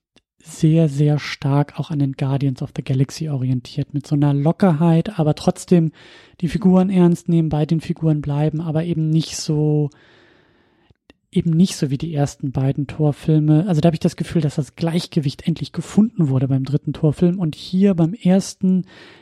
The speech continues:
ist das Ganze noch nicht in so einem richtigen Gleichgewicht, weil das sehr stark, ähm, in eine Richtung kippt. Also hier sind auch ein paar gute Gags drin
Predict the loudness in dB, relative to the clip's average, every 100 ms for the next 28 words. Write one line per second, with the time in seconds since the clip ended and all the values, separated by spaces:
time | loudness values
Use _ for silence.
0 | _ -14 -4 -4 -2 -2 0 2 2 0
1 | 0 -2 0 -2 -4 -6 -4 -2 -2 -2
2 | -4 -4 -4 0 4 4 4 0 _ _
3 | _ _ -6 -6 -6 -18 _ _ _ -2
4 | 2 2 0 -6 -2 0 0 -2 -16 _
5 | _ _ _ _ _ _ _ -6 -4 -4
6 | -6 -6 -8 -10 -14 _ _ _ _ _
7 | _ -6 -2 2 2 2 0 -4 -6 -4
8 | -4 -4 -4 -2 2 2 2 0 -2 -2
9 | -4 -4 -8 -4 -4 -4 -10 -6 0 2
10 | 2 0